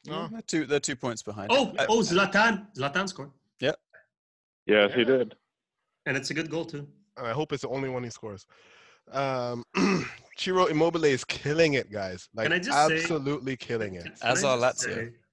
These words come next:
Speaker 3: can I just say, we're bigging up Ronaldo in a league where, like, thirty-eight-year-old Zlatan has come back and scored away in his first game.
Speaker 2: What does that
Speaker 1: I mean,
Speaker 2: say?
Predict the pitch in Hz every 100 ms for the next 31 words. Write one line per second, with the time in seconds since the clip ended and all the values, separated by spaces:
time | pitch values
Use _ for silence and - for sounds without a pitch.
0 | _ _ 151 180 196 - 127 123 120 120
1 | 123 117 131 139 139 135 117 113 113 110
2 | 107 107 110 110 101 101 - - 117 113
3 | 110 107 - _ _ 139 123 117 113 113
4 | 107 113 107 120 113 107 - 113 113 113
5 | 151 - 117 113 123 113 110 107 104 -
6 | 107 98 101 95 _ _ _ _ _ _
7 | - - 127 151 147 135 110 113 110